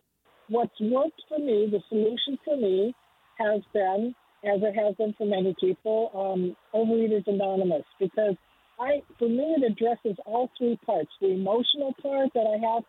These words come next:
to deal with, so I don't, I can handle emotions and don't eat to, to comfort myself. Um, it, it fits with my mindfulness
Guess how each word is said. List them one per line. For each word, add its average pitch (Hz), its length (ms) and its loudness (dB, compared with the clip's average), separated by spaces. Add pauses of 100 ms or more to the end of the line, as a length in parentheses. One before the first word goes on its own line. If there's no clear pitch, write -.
to 220 80 -2
deal 233 360 0
with, 233 180 0 (440)
so 208 200 2
I 196 40 2
don't, 214 320 0 (300)
I 214 80 -2
can 214 160 -4
handle 220 420 0
emotions 208 560 0
and 196 140 0
don't 208 240 2
eat 202 200 2 (520)
to, 208 120 0 (240)
to 208 180 -2
comfort 254 380 -2
myself. 254 600 -4 (460)
Um, 196 520 0 (380)
it, 247 180 0
it 226 180 0 (100)
fits 262 220 0
with 247 180 -2
my 202 180 -2
mindfulness 247 760 -2